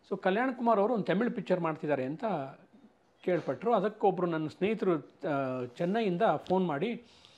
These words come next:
"ಏ, ಸಿಗ್ತೀಯಾ? ಹಿಂಗೆ ಬರ್ತಾ ಇದ್ದೀನಿ" ಅಂದರು. ಬಂದರು. <clears throat> ಮನೆಗೆ ಬಂದು, "ಹಿಂಗೊಂದು ತಮಿಳ್ ಫಿಲ್ಮ್ ಮಾಡ್ತಿದ್ದಾರೆ, ಹೀರೋನ್ ಹುಡುಕ್ತಾ ಇದ್ದಾರೆ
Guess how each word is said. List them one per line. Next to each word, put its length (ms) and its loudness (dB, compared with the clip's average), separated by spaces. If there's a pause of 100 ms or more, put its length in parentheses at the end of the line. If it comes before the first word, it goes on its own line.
(380)
"ಏ, 340 -4 (440)
ಸಿಗ್ತೀಯಾ? 400 0
ಹಿಂಗೆ 200 0
ಬರ್ತಾ 220 -2
ಇದ್ದೀನಿ" 280 0
ಅಂದರು. 240 -12 (360)
ಬಂದರು. 260 4 (400)
<clears throat> 720 -8
ಮನೆಗೆ 240 2
ಬಂದು, 280 2 (1600)
"ಹಿಂಗೊಂದು 220 -4
ತಮಿಳ್ 240 0
ಫಿಲ್ಮ್ 200 0
ಮಾಡ್ತಿದ್ದಾರೆ, 540 0
ಹೀರೋನ್ 340 4
ಹುಡುಕ್ತಾ 320 -2
ಇದ್ದಾರೆ 400 -4